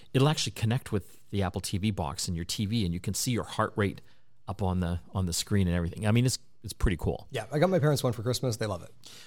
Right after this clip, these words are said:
Speaker 1: But they're expensive, right? A few hundred bucks.
Speaker 2: Less expensive than they used to be.
Speaker 1: Yeah.
Speaker 2: Right? I think it's one sixty-nine, one seventy-nine for the
Speaker 1: Okay.
Speaker 2: entry-level model and one ninety-nine for the top end, which is fifty bucks down from what it used to be.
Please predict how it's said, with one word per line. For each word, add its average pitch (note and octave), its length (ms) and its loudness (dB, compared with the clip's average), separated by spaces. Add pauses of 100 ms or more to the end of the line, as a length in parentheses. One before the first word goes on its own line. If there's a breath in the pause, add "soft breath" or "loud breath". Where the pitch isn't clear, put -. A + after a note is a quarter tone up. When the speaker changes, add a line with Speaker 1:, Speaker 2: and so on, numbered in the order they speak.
(120)
Speaker 1:
But D#3+ 540 0
they're E3+ 100 10
expensive, F2 420 4
right? E2 220 0 (600 loud breath)
A - 40 -10
few - 300 0
hundred F2+ 140 4
bucks. - 260 -2
Speaker 2:
Less F#3 240 2
expensive A#3+ 300 -2
than C4+ 80 0
they A#3 60 0
used G#3+ 140 2
to - 40 -4
be. A#2 160 -6 (160)
Speaker 1:
Yeah. B2 100 6
Speaker 2:
Right? E3+ 120 4
I E3+ 40 0
think E3+ 100 6
it's - 200 -4
one F#3 180 6
sixty-nine, E3+ 360 2
one E3 100 4
seventy-nine D3 360 4
for - 40 -14
the A3+ 80 6
Speaker 1:
Okay. - 80 4
Speaker 2:
entry-level D#3 300 2
model D#3 280 2
and A2+ 180 2
one B2 140 2
ninety-nine B2 380 0
for - 80 -6
the C3+ 80 -4
top - 240 -2
end, G#3+ 220 -4
which C3 200 0
is B2+ 120 0
fifty A3 260 0
bucks - 240 -4
down D3 260 4
from C#3+ 140 -2
what A#2+ 80 0
it G2+ 120 -6
used A#2 220 -4
to - 60 -14
be. - 160 -18